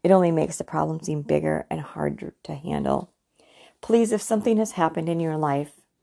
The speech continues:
focus on the good. Do not dwell on what's happened. Yes, you need to work through it and you need to go move forward, but do not dwell on it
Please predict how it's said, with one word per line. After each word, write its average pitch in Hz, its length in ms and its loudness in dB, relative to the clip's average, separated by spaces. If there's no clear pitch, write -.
focus 208 460 2
on 196 140 4
the 196 80 2
good. 160 420 2
Do 190 120 6
not 196 280 4
dwell 180 320 6
on 180 140 2
what's - 220 -4
happened. 190 560 0
Yes, 170 200 2
you 170 80 2
need 170 200 0
to 190 100 -6
work 170 240 0
through 175 300 4
it 180 260 2
and 175 120 0
you 165 120 0
need 160 180 -2
to - 100 -20
go 156 300 0
move 160 200 -2
forward, 170 560 4
but - 220 -2
do 175 160 0
not 170 300 0
dwell 165 320 0
on 180 180 4
it - 260 0